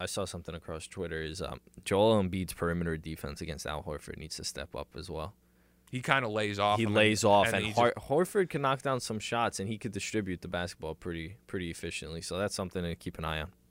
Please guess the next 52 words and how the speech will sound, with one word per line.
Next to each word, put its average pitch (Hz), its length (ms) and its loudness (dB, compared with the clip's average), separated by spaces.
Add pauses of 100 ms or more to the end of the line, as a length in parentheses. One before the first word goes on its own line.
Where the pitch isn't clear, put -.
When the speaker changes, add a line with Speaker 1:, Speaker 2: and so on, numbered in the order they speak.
Speaker 2:
Yeah. 120 280 2 (200)
Uh, 120 340 6
moving 135 440 2
on 123 300 2
to 117 500 0 (560)
what 120 340 -2
seems 131 460 -6
to 123 100 -4
be 117 460 0
a 107 80 -2
series 113 400 -2
that's 95 160 -6
already 98 280 0
over, 151 400 6 (200)
Golden 113 260 -4
State, 131 480 0 (360)
Speaker 1:
I 190 80 2
don't 135 180 0
think, - 200 -8
I 123 160 -2 (120)
Speaker 2:
Pelicans. 127 720 0
I 135 100 6
think 139 240 -2
Pelicans 139 400 2
will 123 80 -2
get 123 160 4
at 117 100 2
least 120 240 -2
one 117 200 0
game 127 360 0
'cause 123 200 -2
they 113 120 -2
played 123 340 0 (220)
first 156 320 2
game. 104 260 -2
It 92 40 -6
was, 90 300 -10
uh, 87 220 -12 (140)
Speaker 1:
I 135 40 2
think 151 180 2
if 143 100 0
they 151 120 2
go 131 180 6
home, 117 280 6
Speaker 2:
it 92 40 4
was - 0 -
Speaker 1:
it'll 90 60 0
be 101 100 4
a - 20 8
Speaker 2:
bad. 92 80 6
Speaker 1:
different 98 280 0
situation. 90 600 -4